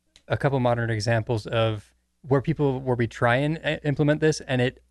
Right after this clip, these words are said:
has already changed, even in modern times, like, the ability to do this. Because, uh, anyone who follows, like,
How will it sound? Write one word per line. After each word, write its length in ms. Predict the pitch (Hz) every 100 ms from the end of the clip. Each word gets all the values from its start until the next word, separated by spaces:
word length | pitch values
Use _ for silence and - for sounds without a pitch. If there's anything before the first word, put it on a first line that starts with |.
| _ 113
has 180 | 123 -
already 360 | 123 123 120
changed, 600 | 110 - 120 110 104 -
even 320 | 139 120 123 123
in 160 | 117
modern 260 | 117 113 110
times, 220 | 117 107
like, 160 | 120 -
the 140 | 117
ability 320 | 117 123 120 113
to 40 |
do 100 | 117
this. 120 | 117 - _ _ -
Because, 260 | 127 123
uh, 300 | 110 117 113 165
anyone 320 | 170 180 147
who 60 |
follows, 420 | 143 131 123 117 117
like, 160 | 117